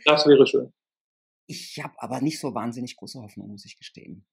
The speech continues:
Speaker 2: Aber
Speaker 1: Ja.
Speaker 2: ich bin manchmal in solchen Sachen pessimistisch. Vielen Dank, Tom Lausen. Das war hochinteressant. Super Infos, super Grafiken und danke auch für Ihre Website, wo wir uns jetzt alle informieren können, ne? Also da, die Website, das, das steht dann auch unter dem Video, wie man da hinkommt und so weiter. Alles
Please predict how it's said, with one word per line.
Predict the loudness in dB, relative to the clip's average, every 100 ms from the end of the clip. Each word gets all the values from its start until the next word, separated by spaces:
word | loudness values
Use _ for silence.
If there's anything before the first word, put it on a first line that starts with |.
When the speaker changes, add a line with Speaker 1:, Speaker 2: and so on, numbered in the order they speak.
| _
Speaker 2:
Aber | -4 -2
Speaker 1:
Ja. |
Speaker 2:
ich | -2 -6
bin | -6
manchmal | -6 -6 -6
in | -4
solchen | -4 -6
Sachen | -8 -10 -12
pessimistisch. | -16 -12 -10 -10 -14 -18 -18 -16 -18 -20 _ _ _ _ _
Vielen | -2 0
Dank, | 2 0 -2 -10
Tom | -6 -2
Lausen. | 0 -2 -4 -10
Das | -10 -4
war | -4 -4 _ -4
hochinteressant. | -4 -4 -8 -8 -10 -8 -6 -6 -10 _ _ _ _
Super | -10 -4 -2
Infos, | -2 -6 -6 -8
super | -8 -6 -4
Grafiken | -2 -2 -2 -8 -2 -2
und | -2 -4 -6 0
danke | 0 0 -2
auch | -4
für | -6
Ihre | -6 -2
Website, | -2 -4 -2 -4 -4 -10 -20 -20 _ _
wo | -4
wir | -2
uns | -2 -4
jetzt | -4 -2
alle | 0 2
informieren | 0 -2 0 0 0
können, | 0 0 0
ne? | 2 0 0
Also | -2 -2
da, | 2 2 2 -4
die | -4 -4
Website, | -2 -4 -4 -4
das, | -4
das | -6 -8
steht | -6 -4
dann | -4
auch | -6
unter | -8 -10
dem | -10 -8
Video, | -6 -4 -4
wie | -4
man | -4
da | -4
hinkommt | -6 -6 -6 -6 -8
und | -12
so | -8
weiter. | -6 -2 -2 -2
Alles | -4 -6 -10